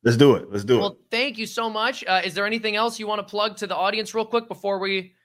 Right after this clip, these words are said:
Speaker 1: I mean, you know me. I'm a Eric D. July on all forms of social media, but rippaverse dot com is a place that you need to, need to go. Rippaverse dot com. You can get in. If you haven't, uh, read Ice Someone, you just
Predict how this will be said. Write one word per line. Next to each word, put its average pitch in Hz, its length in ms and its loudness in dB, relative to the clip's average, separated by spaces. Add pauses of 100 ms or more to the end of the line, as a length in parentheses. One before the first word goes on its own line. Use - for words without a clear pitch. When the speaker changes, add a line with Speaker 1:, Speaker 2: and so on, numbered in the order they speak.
(880)
Speaker 1:
I - 300 0
mean, 143 240 6
you 143 120 4
know 160 180 6
me. 156 200 6
I'm 139 140 4
a 151 220 2
Eric 175 200 6
D. 160 60 4
July 160 260 6
on 151 60 6
all 156 220 6
forms 156 260 2
of - 40 -2
social 147 220 4
media, 156 260 6
but 117 100 6
rippaverse 123 680 4
dot 123 240 4
com 120 400 4
is 101 140 0
a 95 40 -4
place 123 300 4
that 113 240 2
you 110 60 -2
need 113 220 0
to, 107 260 -2
need 113 200 2
to 110 60 -4
go. 95 220 0
Rippaverse 110 440 4
dot 110 240 4
com. 110 300 4
You 104 100 2
can 98 140 -2
get 107 180 4
in. 110 240 2
If 101 160 -2
you 104 100 0
haven't, 117 380 4 (260)
uh, 120 180 6
read 123 320 6 (100)
Ice 123 220 6
Someone, 123 480 4
you 107 60 0
just 120 300 2